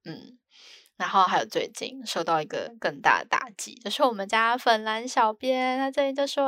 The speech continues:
：“哎，我们来举办那个电踏少女的桌面公开赛。”然后我们就说：“哦，好啊，好啊，好好玩哦。”然后我们就上传自己在家里，就是 work from home 的场景，就是笔电啊、滑鼠啊，然后大家就是比较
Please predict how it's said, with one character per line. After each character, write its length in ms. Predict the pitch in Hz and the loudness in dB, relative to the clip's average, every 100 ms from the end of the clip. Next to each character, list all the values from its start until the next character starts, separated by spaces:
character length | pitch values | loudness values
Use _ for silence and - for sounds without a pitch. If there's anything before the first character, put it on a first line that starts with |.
| 262 | 4
：“哎， 140 | 349 | 4
我 60 | 311 | 4
们 100 | 262 | 2
来 160 | 254 | 0
举 240 | 262 - 247 | 0 -6 -2
办 260 | 302 302 285 | 0 0 -2
那 120 | 285 | -2
个 320 | 277 240 208 - - - | 2 2 0 -6 -16 -16
电 220 | - 349 277 | 0 0 2
踏 240 | 311 269 | 0 0
少 240 | 269 302 | 0 -2
女 140 | 277 214 | -4 -8
的 120 | 214 | -8
桌 280 | 214 277 269 | -2 0 0
面 220 | 294 269 | 0 -6
公 220 | 247 262 | -2 -4
开 260 | 277 285 269 | 2 0 0
赛。” 300 | - 302 247 | 4 4 6
然 60 | 240 | 2
后 60 | |
我 60 | 262 | 0
们 20 | |
就 80 | 277 | -2
说 100 | 294 | 4
：“哦， 240 | 381 415 392 | 6 6 4
好 160 | 349 | 2
啊， 160 | 320 339 | 2 2
好 140 | 330 | 2
啊， 180 | 311 311 | 0 0
好 160 | 311 302 | 0 4
好 160 | 311 | 6
玩 180 | 262 233 | 6 4
哦。” 120 | 240 220 | 2 0
然 120 | 220 | 2
后 120 | 233 | 2
我 60 | 214 | 0
们 100 | 208 | -2
就 100 | 240 | -4
上 380 | - 277 220 196 | 0 2 2 0
传 320 | - 180 185 | -4 -4 -4
自 140 | - | -8
己 140 | 202 175 | -6 -4
在 280 | 214 196 | -4 -4
家 300 | 190 190 180 180 | -4 -4 -4 -4
里， 220 | 175 269 - - _ | -8 -10 -18 -20 _
就 120 | - | -14
是 440 | 175 - - 285 269 | -10 -10 -10 -10 -4
work 180 | 262 196 | -2 -2
from 220 | - 175 202 | -4 -4 -2
home 320 | 220 170 156 | -2 -2 -4
的 240 | - 110 - | -4 -4 -2
场 280 | - 196 170 196 | 2 2 2 -8
景， 260 | - 220 262 | -4 -4 -4
就 100 | 247 | -12
是 120 | 165 | -12
笔 160 | 226 - | -14 -8
电 220 | 214 208 | -6 -4
啊、 220 | 196 190 | -2 -2
滑 180 | 202 180 | -2 -2
鼠 180 | - 185 | -4 -6
啊， 240 | 170 170 | -6 -8
然 120 | 170 | -8
后 60 | 170 | -8
大 100 | 185 | -2
家 140 | 175 180 | -2 -2
就 80 | 180 | -8
是 400 | - - 120 247 _ _ _ _ | -12 -12 -12 -14 _ _ _ _
比 80 | - | 2
较 100 | 220 | 2